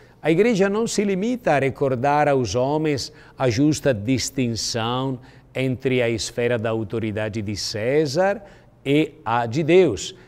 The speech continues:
entre o âmbito político e o religioso. A missão da Igreja, como também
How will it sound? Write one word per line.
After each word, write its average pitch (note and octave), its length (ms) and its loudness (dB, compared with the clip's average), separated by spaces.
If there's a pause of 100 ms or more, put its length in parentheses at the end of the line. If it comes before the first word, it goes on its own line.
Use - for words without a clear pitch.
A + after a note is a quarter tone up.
(160)
entre C#3 460 0
o B2+ 160 0
âmbito C3 480 -2
político F#3+ 880 0 (100)
e C#3+ 140 0
o C3+ 100 0
religioso. F2+ 600 -6 (720)
A D#3+ 80 2
missão F#3 360 2
da G3+ 80 4
Igreja, C3+ 540 4
como B2+ 260 -4
também C#3 520 0